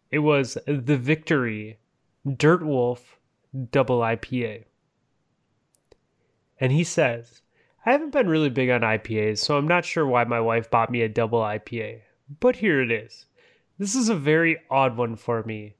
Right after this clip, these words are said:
Just by itself, I'm not really that big on it. But drinking it while eating pizza makes the beer taste so much better. It's an eight point seven percent beer,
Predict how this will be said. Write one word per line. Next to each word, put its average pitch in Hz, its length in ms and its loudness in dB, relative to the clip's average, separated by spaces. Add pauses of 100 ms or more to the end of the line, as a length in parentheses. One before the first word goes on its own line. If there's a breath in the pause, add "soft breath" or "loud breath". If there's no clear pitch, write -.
(140)
Just - 240 -6
by 294 140 2
itself, 208 560 -2 (140)
I'm 143 120 0
not 156 160 0
really 151 220 2
that 135 240 0
big 123 160 0
on 110 200 -2
it. - 80 -20 (760)
But 175 500 -4 (300)
drinking 196 460 -2
it 254 140 0
while 180 240 0
eating 165 300 -2
pizza 151 400 -2
makes 131 300 -2
the 127 80 -6
beer 127 260 -2
taste 123 360 -8
so 120 240 0
much 120 260 -4
better. 107 400 -8 (520)
It's 135 200 -6
an 139 180 -4
eight 175 200 0
point 202 240 -2
seven 156 280 2
percent 143 440 -2
beer, 113 400 -6